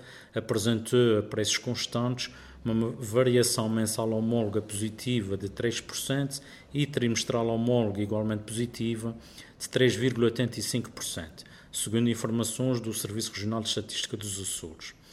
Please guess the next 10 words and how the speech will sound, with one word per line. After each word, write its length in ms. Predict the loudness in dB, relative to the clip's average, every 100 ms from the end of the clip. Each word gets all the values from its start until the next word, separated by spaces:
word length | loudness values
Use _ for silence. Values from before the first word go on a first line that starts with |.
| -20 -20 -20 -6
Estes 320 | -2 0 0
valores, 400 | 2 6 6 4
também 300 | 2 2 4
corrigidos 800 | 2 0 0 2 2 0 0 -2
do 100 | -2
efeito 340 | -2 -2 -4 -6
de 40 |
calendário 500 | -4 -2 0 2 0
e 40 | 0
sazonalidade, 920 | -2 -2 -2 0 0 2 2 0